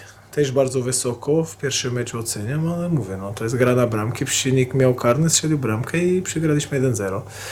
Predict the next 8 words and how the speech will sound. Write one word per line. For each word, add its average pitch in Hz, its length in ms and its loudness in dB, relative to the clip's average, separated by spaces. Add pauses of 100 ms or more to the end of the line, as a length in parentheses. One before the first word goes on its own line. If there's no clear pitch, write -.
(320)
Mm, 107 540 -2
w - 100 -12
karnych, 147 600 0
y, 147 600 6 (440)
prawo 156 300 2
serii 160 300 2
działa 156 380 6
i 127 400 0